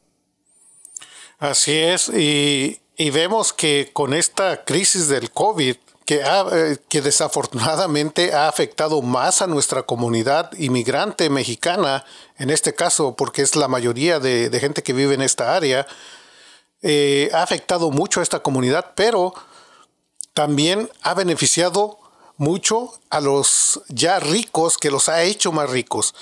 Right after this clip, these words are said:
Y esta crisis ha aumentado esa distancia entre el que tiene mucho dinero y el que tiene casi nada.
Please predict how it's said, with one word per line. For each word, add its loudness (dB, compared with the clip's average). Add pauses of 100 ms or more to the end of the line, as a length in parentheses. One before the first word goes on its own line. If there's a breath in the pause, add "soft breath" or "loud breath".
(260 loud breath)
Y 2
esta 0
crisis 0
ha -2
aumentado 0
esa 2
distancia 0
entre 0
el 0
que -4
tiene -2
mucho 0
dinero 0
y 0
el 0
que -2
tiene 0 (580 soft breath)
casi -2
nada. 0